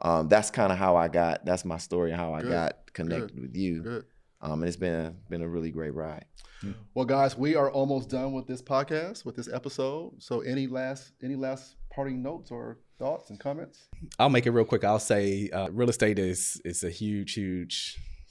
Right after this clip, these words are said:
Speaker 4: benefit
Speaker 2: Mm-hmm.
Speaker 4: for those that are high income earners looking to reduce their taxes. It is a huge benefit for those that are looking to acquire real estate by going it alone or going it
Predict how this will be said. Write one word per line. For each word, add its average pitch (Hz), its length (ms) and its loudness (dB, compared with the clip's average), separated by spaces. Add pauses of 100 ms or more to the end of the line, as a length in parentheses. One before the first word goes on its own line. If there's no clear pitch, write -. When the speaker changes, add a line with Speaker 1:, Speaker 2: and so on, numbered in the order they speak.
(120)
Speaker 4:
benefit 92 480 -4 (160)
Speaker 2:
Mm-hmm. 101 160 -18 (140)
Speaker 4:
for 90 240 -4
those 92 360 -2
that 85 140 -2
are 82 360 -6 (180)
high 95 240 -4
income 98 440 -4
earners 87 720 -6
looking 87 300 -8
to 82 260 -6
reduce 87 320 -4
their 90 140 0
taxes. 87 600 -2 (680)
It 87 120 -6
is 87 260 -4
a 82 80 -6
huge 107 320 -4
benefit 92 340 -4
for 92 140 -4
those 87 260 -4
that 80 120 -6
are 80 100 -4
looking 92 260 -6
to 85 340 -4
acquire 107 480 0
real 85 160 0
estate 85 380 -4 (340)
by 78 240 -2
going 85 600 -8 (100)
it 90 240 -2
alone 151 580 2
or 87 120 0
going 90 540 -2
it 87 200 -2